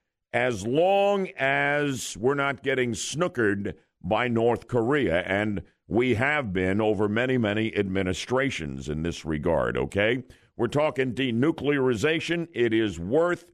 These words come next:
extending ourselves to a point to try and get that done.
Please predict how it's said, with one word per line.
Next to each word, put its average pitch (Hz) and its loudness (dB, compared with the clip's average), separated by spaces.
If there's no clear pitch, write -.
extending 165 -2
ourselves 147 0
to 127 2
a 120 4
point 107 0
to 127 2
try 120 0
and 87 -2
get 120 0
that 107 0
done. 76 -2